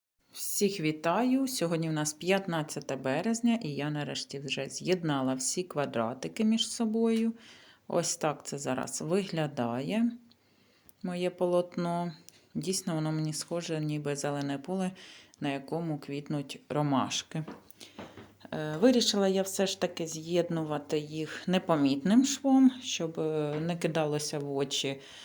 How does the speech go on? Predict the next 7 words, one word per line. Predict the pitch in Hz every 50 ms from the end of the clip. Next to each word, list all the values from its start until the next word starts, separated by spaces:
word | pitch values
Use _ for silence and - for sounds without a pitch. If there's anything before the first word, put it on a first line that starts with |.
| - - - - - -
е, | - 135 135 135 131 135 139
розділення | 147 151 147 147 147 151 147 139 139 143 143 139 143
сірим | 143 - - 175 175 185 196
кольором, | - - 294 277 254 240 220 202 180
оскільки | 170 - - - 190 190 - 170
в |
мене, | 170 190 220 214 196 175 160 156